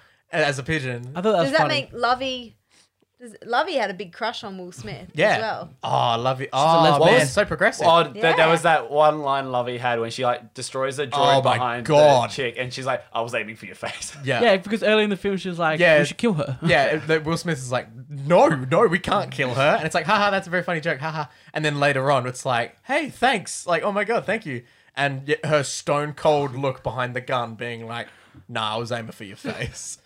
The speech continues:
Speaker 1: It's like, what? How are you making these pigeons so, like, vicious?
Speaker 4: But yeah,
Speaker 3: But
Speaker 4: the whole, the whole thing with the pigeon, like, he finally, he, you know, it works the once, it dissolves in water, and
Speaker 1: Yeah.
Speaker 4: he's like,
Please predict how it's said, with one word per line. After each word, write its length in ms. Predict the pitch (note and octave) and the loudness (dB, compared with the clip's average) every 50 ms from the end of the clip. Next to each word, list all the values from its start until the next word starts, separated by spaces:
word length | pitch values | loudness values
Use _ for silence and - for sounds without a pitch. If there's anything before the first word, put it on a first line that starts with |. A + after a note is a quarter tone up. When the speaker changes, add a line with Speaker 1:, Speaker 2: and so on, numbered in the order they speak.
| _ _ _ _ - - - _ - D3+ | _ _ _ _ -20 -20 -20 _ -20 -18
Speaker 1:
It's 100 | E3 - A3 | -12 -10 -10
like, 80 | G3+ F#3+ | -8 -4
what? 280 | F3+ G#3 C4+ - A#3+ | 0 2 2 2 2
How 220 | A3+ E3+ - D4 C#4+ | 0 0 2 2 2
are 60 | D#4 | 2
you 140 | D#4 C#4 C#4 | 0 -2 0
making 300 | C4 C4 C4 C4+ C4+ B3 | 0 0 0 -2 -6 -10
these 160 | A#3 A3+ - | -10 -10 -8
pigeons 500 | - - G3+ G#3+ G#3 G3 E3+ D3 C3+ - | -6 -6 -6 -4 -4 -6 -8 -8 -10 -10
so, 240 | - - E3+ D3+ D3+ | -6 -2 0 0 0
like, 360 | D3 D3 C#3+ C#3 C3+ - _ - | 2 2 0 0 -2 -6 _ -16
vicious? 540 | D3 C3+ E3+ - - A2 - - - - - | -12 -10 -10 -10 -10 -12 -14 -16 -16 -8 -4
Speaker 4:
But 100 | D#3 F3 | -2 0
yeah, 80 | F3 D#3+ | 2 2
Speaker 3:
But 40 | D3 | 4
Speaker 4:
the 80 | D#3 D3+ | 4 4
whole, 180 | F3 F#3+ F#3 | 4 4 4
the 100 | E3 D#3+ | 4 2
whole 220 | D#3 F#3 F#3 E3+ D3+ | 4 4 4 2 -2
thing 220 | - - D#3+ D#3 | -6 -8 -6 -6
with 120 | D3+ C#3 | -6 -6
the 60 | C3 B2+ | -6 -6
pigeon, 220 | - C3+ A#2+ - | -8 -8 -8 -8
like, 140 | A#2+ A2 G#2+ | -8 -10 -10
he 120 | A#2 C3+ B2+ | -10 -12 -6
finally, 420 | - D#3 D3+ D3+ D3 C#3+ B2+ B2 _ _ _ _ _ | -2 0 0 0 0 -2 -6 -10 _ _ _ _ _
he, 140 | - C3 - | -18 -16 -12
you 80 | - D3 | -8 -6
know, 100 | C#3 C3 | -4 -4
it 80 | B2 B2 | -4 -2
works 300 | B2 C3 C3 C3 C3 - | -2 -2 -2 -2 -2 -4
the 100 | C#3 C3 | -6 -6
once, 320 | B2 B2 B2 B2 A#2+ - | -4 -4 -4 -4 -6 -8
it 60 | B2 A2+ | -14 -10
dissolves 360 | A#2+ A#2+ C#3+ C#3 C3+ A#2+ B2 | -4 0 0 0 0 -2 -4
in 120 | B2 B2 | -8 -4
water, 280 | B2+ B2+ B2 A#2 A#2 A#2 | -2 -2 0 0 0 -2
and 100 | - C#3+ | -2 0
Speaker 1:
Yeah. 140 | C3 B2 C3+ | 0 0 0
Speaker 4:
he's 100 | - - | 0 2
like, 160 | D#3+ D3 - | 2 2 0